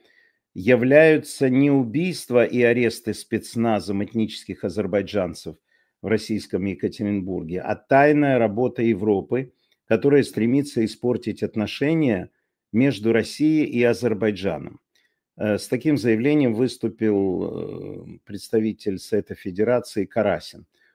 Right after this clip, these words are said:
Он не назвал по странам и именам, но сказал, что им помогает президент Украины, а, Владимир Зеленский.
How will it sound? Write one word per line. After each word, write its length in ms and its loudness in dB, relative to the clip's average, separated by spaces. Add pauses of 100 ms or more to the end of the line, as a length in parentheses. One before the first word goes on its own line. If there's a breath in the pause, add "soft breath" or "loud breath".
(100)
Он 200 6
не 100 6
назвал 500 4
по 160 -4
странам 720 2 (240)
и 160 2
именам, 420 4
но 80 2
сказал, 420 0
что 180 -4
им 160 0
помогает 540 0
президент 480 -4
Украины, 640 -2 (540)
а, 600 -2
Владимир 920 -6
Зеленский. 600 -14